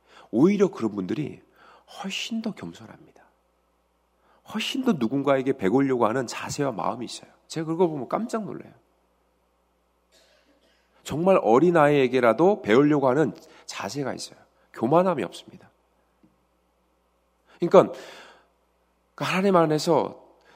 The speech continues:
더 많이 아는, 알면 알수록 더 낮아지는 거죠. 제가 이전에도 한번 말씀드렸는데 그 정필동 목사님은 그 얼마나 오랫동안 지금 사십 년이 넘게 설교를 하신 분이잖아요. 근데 지금도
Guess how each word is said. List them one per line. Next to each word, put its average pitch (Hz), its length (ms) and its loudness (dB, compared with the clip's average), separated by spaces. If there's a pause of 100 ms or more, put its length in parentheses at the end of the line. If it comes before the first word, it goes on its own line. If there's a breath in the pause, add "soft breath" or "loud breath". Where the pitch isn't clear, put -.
(160 soft breath)
더 - 160 -8
많이 170 280 2
아는, 143 400 -2
알면 160 380 2
알수록 143 600 -6 (240 soft breath)
더 - 140 -4
낮아지는 123 540 2
거죠. - 240 -20 (880)
제가 131 180 2
이전에도 139 300 2
한번 117 160 -4
말씀드렸는데 92 520 -6
그 - 100 -6
정필동 135 480 -2
목사님은 107 640 -4 (960 soft breath)
그 185 160 4
얼마나 190 400 6
오랫동안 139 580 0
지금 101 140 -6
사십 190 320 -4
년이 170 240 2
넘게 107 300 -2
설교를 147 360 -4
하신 127 220 -12
분이잖아요. 95 460 -12
근데 151 180 -2
지금도 110 920 -2